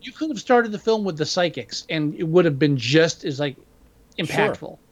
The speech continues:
Speaker 2: Yeah, he
Speaker 1: Except, except you wouldn't know that there were puppets involved. That's the only thing that would be like, "Oh, what's, what's, what-, all of a sudden there's puppets? What's this?" And actually, that would have been even cooler.
Speaker 2: Well,
Speaker 1: Like,
Speaker 2: I
Speaker 1: you're,
Speaker 2: mean,
Speaker 1: you're
Speaker 2: you
Speaker 1: doing,
Speaker 2: just
Speaker 1: like, this whole psychic Big Chill thing, and all of a sudden puppets start killing people. So what the fuck?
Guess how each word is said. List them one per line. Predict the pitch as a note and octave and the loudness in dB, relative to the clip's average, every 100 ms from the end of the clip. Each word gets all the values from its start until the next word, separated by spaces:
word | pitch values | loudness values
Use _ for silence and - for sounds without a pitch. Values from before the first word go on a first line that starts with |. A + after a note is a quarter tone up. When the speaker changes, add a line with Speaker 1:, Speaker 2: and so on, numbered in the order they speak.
| _ | _
Speaker 2:
Yeah, | E3 G3 | -4 -2
he | - G3 | 0 0
Speaker 1:
Except, | C#3+ A#3+ D#3 E3 - _ | 2 2 0 -14 -16 _
except | A3+ - B3+ G#3+ | -4 2 0 2
you | A3 | 0
wouldn't | A#3+ G#3+ | 2 2
know | G#3 F#3+ | 0 0
that | |
there | G3 | -2
were | D#3+ | -4
puppets | - G#3 E3+ | 0 -2 -2
involved. | C3+ B2 A2+ G#2 - _ | -6 -6 -6 -8 -16 _
That's | G#3+ G#3 | -2 0
the | G#3 | 0
only | G#3 A3 | 2 2
thing | G#3 | 2
that | F#3+ | 2
would | F#3 F3 | 2 2
be | |
like, | D#3+ C3+ | 2 2
"Oh, | C#3 | 4
what's, | D3+ D3 | 2 2
what's, | D#3 | -2
what-, | D#3 C#3 - F3+ - | 0 -2 0 -2 2
all | E3 | 2
of | F3+ | 4
a | |
sudden | G3 E3+ | 2 2
there's | B2+ | -2
puppets? | - G3+ C4 E3 | 0 4 4 2
What's | D3+ | -2
this?" | G#3+ F3+ - - - | 2 2 0 -14 -2
And | G#3+ | 4
actually, | D4 - | 4 4
that | F3+ | 4
would | C#4+ | 4
have | G3+ | 4
been | D#3 | 0
even | D3 C#3 | -4 -6
cooler. | - D4 C#4 A#2 - _ _ - | -2 2 4 2 -4 _ _ -4
Speaker 2:
Well, | G#3 A3+ | 4 6
Speaker 1:
Like, | G3+ | 6
Speaker 2:
I | D#3+ | 4
Speaker 1:
you're, | F3 | 2
Speaker 2:
mean, | F#3 F3 - - | 0 -2 -8 -6
Speaker 1:
you're | |
Speaker 2:
you | F3+ | 0
Speaker 1:
doing, | A3+ | 4
Speaker 2:
just | A#3 | 4
Speaker 1:
like, | G#3+ | 4
this | G3 F3 | 2 2
whole | G#3+ G#3 | 2 2
psychic | - G3+ G#3 E3+ | 2 0 0 -2
Big | D#3+ F#3 | 0 -2
Chill | D3+ - F3+ F#3+ | -2 2 2 2
thing, | G#3 G3 | 2 2
and | E3+ | 2
all | E3+ | 2
of | |
a | E3+ | 2
sudden | F#3 D3+ | 0 0
puppets | C3+ D#3 F3 | -2 -4 -4
start | - C#3 | -4 -4
killing | - D3+ D#3 | 0 0 2
people. | G3 G#3+ B3+ | 2 6 6
So | A#3+ | 4
what | C4 - | -4 -6
the | |
fuck? | B3+ F#4 - - | -4 -2 -2 -6